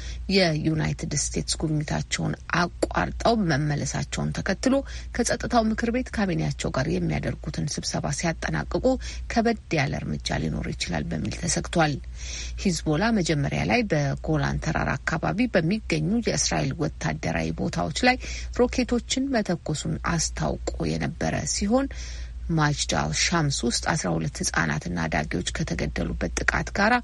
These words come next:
ምንም አይነት ግንኙነት እንደሌለው በመግለጽ ክሱን ውድቅ አድርጓል። ይሁን እንጂ የሮኬት ጥቃቱ የተሰነዘረው ከደቡባዊ ሊባኖስ ሼባ መንደር ከተሰኘ አካባቢ መሆኑን የገለጸችው እስራኤል ጥቃቱ በኢራን በሚደገፈው የሂዝቦላ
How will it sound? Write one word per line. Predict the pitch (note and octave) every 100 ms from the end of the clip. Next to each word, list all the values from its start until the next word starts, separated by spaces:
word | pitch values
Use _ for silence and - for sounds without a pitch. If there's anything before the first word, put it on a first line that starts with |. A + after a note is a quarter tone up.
| - - -
ምንም | B3 B3+ G3
አይነት | D3 C#3+ -
ግንኙነት | A#2 A2 D3 -
እንደሌለው | - D#2+ E2+ E2+ E2+
በመግለጽ | E3+ F3+ A3 A#3 - -
ክሱን | G3 - - F#3+ G#3+ - -
ውድቅ | G#3 -
አድርጓል። | E3+ - D#3+ E3+ D3+ B2 - - - - - - - - - - - - - - - - - -
ይሁን | E3+ F#3 G#3
እንጂ | G3 F#3 C4+ C#4+
የሮኬት | G#3+ E3+ - D#3+ -
ጥቃቱ | - - D3+ D#3+ E3+
የተሰነዘረው | E3 D#3 D#3 D#3+ D#3+ D#3+ G3+ B3
ከደቡባዊ | - F3+ D#3 D#3 E3+ F#3 B3+
ሊባኖስ | C4+ F#3 D#3 F3 A3 -
ሼባ | - F3 D#3 D3+
መንደር | D#3 D#3+ D#3+ -
ከተሰኘ | D3+ - - F3
አካባቢ | D#3+ - E3+ D#3+ D#3+ E3
መሆኑን | E3+ G3 A#3+
የገለጸችው | F#3 C#3+ C#3+ - D#3 -
እስራኤል | G3 B3+ B3+ C4 - - - -
ጥቃቱ | B3 - D3+ - B3+
በኢራን | A3 F#3+ G3+ G#3 A#3
በሚደገፈው | A3 F3 G#3 - E3 - D#3+ - A#3+
የሂዝቦላ | F#3+ E3+ E3 C#3+ E3